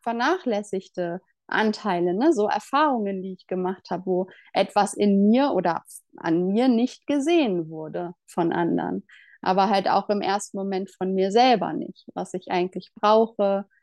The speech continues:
ähm, ja, wa-, was mich ausmacht, ähm, wo meine Stärken sind. Und da ist wirklich einfach immer wieder dieses in sich reinschauen, gucken,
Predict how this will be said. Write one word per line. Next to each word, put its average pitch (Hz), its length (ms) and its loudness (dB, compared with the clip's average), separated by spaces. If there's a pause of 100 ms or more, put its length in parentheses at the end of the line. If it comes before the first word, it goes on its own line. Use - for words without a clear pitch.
(240)
ähm, 175 460 -4 (840)
ja, 190 360 0
wa-, 180 300 -10
was 185 260 -6
mich 180 220 -6
ausmacht, 202 1000 0
ähm, 175 420 -4 (320)
wo 202 120 -2
meine 190 340 2
Stärken 202 600 -4
sind. 196 440 -6
Und 180 260 -8 (560)
da 185 280 2 (240)
ist 190 220 -6
wirklich 208 380 -4
einfach 180 360 -2
immer 190 320 -2
wieder 175 200 -2
dieses 170 400 -6
in 214 260 2
sich 202 240 0 (140)
reinschauen, 180 880 -2 (240)
gucken, 196 600 -4